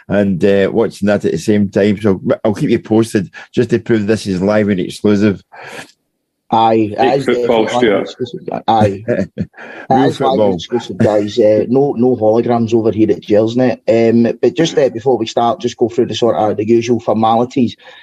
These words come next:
Speaker 2: Um, of course, this is the Gersnet podcast, the independent Rangers podcast made for fans, by fans, and all content is free. Um, we'd like you to share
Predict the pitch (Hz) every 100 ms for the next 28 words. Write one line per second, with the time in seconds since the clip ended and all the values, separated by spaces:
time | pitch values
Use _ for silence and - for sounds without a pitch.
0 | _ - 117 120 - 135 127 - 127 123
1 | 120 117 117 113 95 120 117 120 113 -
2 | 120 117 131 117 - 123 139 135 131 127
3 | 113 120 117 117 117 110 - 117 101 -
4 | 107 101 113 110 - 117 104 - 107 104
5 | 92 101 104 104 113 101 95 - - _
6 | - 117 104 113 110 110 110 107 - 107
7 | - - - 110 113 104 - - _ _
8 | - 113 120 123 117 - 117 127 120 123
9 | 113 - 135